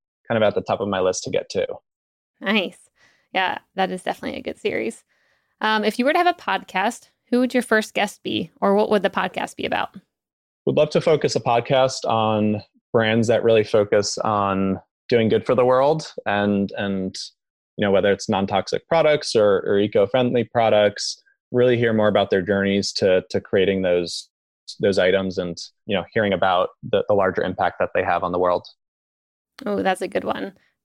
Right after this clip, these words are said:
Speaker 2: there's any sponsors out there, hit Jordan up.
Speaker 1: <laughs>
Speaker 2: We can help you out with that. All right. And a slightly more difficult one where you may have to think for a bit. What's one thing that will have the biggest impact on e-commerce in the next year?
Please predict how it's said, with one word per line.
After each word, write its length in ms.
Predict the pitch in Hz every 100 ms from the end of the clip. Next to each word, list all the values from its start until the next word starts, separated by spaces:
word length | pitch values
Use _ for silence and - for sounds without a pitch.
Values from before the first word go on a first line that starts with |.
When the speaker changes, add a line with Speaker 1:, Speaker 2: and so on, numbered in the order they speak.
| -
Speaker 2:
there's 120 | 202
any 160 | 214
sponsors 420 | 214 - 220 214 202
out 180 | 175
there, 340 | 180 175 170 160 _ _
hit 160 | - -
Jordan 300 | 208 196 202
up. 220 | 190 - _ -
Speaker 1:
<laughs> 0 |
Speaker 2:
We 160 | 120 185
can 120 | 185
help 180 | 180 175
you 80 |
out 100 | 175
with 100 | 165
that. 300 | - - 196 - - - - _ _ -
All 60 | 202
right. 400 | 208 233 240 180 _ _ _ _ _ _
And 300 | 214 214 214 196
a 200 | 202 190
slightly 600 | - 277 269 285 269 247
more 120 | 240
difficult 480 | 226 220 220 220 202
one 180 | 202 202
where 100 | 202
you 40 |
may 100 | 196
have 100 | 196
to 80 | 185
think 260 | - 190 185
for 120 | 190
a 60 | 185
bit. 320 | 185 185 - _ _
What's 260 | 214 220 -
one 180 | 262
thing 320 | 254 208 202 214
that 100 | 175
will 80 |
have 140 | 190 180
the 60 |
biggest 360 | 180 190 202 -
impact 540 | 185 190 180 170 - _ -
on 280 | 180 180 -
e-commerce 640 | 180 - 170 - - -
in 140 | - 185
the 80 | 160
next 280 | 160 -
year? 300 | - - 196